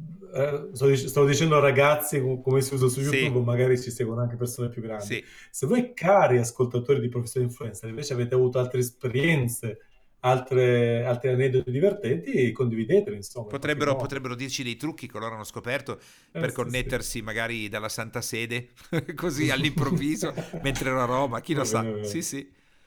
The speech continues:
Speaker 1: Bene, bene. Caro Con, io direi che per oggi abbiamo fatto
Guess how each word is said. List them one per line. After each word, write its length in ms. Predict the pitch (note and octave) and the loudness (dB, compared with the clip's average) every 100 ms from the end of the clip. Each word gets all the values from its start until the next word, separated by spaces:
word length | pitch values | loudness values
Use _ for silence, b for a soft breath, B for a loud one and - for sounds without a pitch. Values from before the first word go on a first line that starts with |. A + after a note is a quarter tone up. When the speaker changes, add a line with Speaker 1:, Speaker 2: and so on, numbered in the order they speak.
| b b b b b b - | b b b b b b -4
Speaker 1:
Bene, 260 | C3 A2+ | -2 -2
bene. 220 | G#2+ A2 - | -4 -6 0
Caro 220 | A3+ G#3+ | 2 4
Con, 380 | B2+ G#2+ G2+ - | 4 2 0 -2
io 120 | F3 | 2
direi 200 | C#3 B2+ | 4 4
che 140 | A#2+ B2 | 2 0
per 180 | C#3 D3+ | 2 4
oggi 320 | G3+ F#3 C#3 | 4 4 2
abbiamo 260 | B2 A#2+ - | 4 2 2
fatto 840 | A#2+ - - A#2 A2+ A2 G#2+ | -2 -4 -4 -4 -4 -6 -12